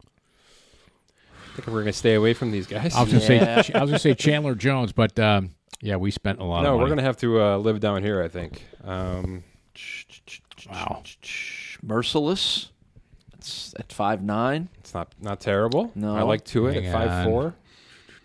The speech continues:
Speaker 3: Um,
Speaker 1: Do
Speaker 2: Boy,
Speaker 1: we
Speaker 2: Julius Peppers at five million. I know he's
Speaker 3: He's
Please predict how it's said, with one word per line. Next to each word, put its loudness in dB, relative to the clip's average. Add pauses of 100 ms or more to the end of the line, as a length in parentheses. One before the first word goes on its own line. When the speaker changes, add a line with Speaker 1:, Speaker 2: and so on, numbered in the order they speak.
(540)
Speaker 3:
Um, -6 (720)
Speaker 1:
Do -8
Speaker 2:
Boy, 2
Speaker 1:
we 6
Speaker 2:
Julius 6
Peppers 2
at -10
five 2
million. 4
I 4
know 4
he's 4
Speaker 3:
He's -4